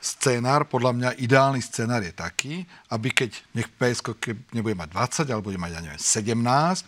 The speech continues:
a tieto strany bu-, by mali po parlamente boli a mali po päť celé dva, tak keď to sčítate dokopy, tak tieto demokratické strany môžu dokopy mať dostatok hlasov na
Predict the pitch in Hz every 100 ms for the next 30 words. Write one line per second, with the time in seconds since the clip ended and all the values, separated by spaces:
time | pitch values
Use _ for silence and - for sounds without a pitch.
0 | - - 110 - 139 139 - 131 135 123
1 | 123 165 117 127 127 127 - 110 - -
2 | - _ 117 - _ 120 123 120 117 -
3 | 87 95 107 131 196 - - 104 120 135
4 | 127 - 113 - 151 110 117 147 - -
5 | - - 143 - 139 - 135 160 - 117
6 | 107 - 127 165 131 - 135 - 95 117
7 | 123 151 175 160 175 - - - - 90
8 | 117 190 208 - - - - 120 117 113
9 | 113 131 180 185 120 - 135 - 151 175
10 | 175 101 92 92 123 - 147 110 - 85
11 | - 98 80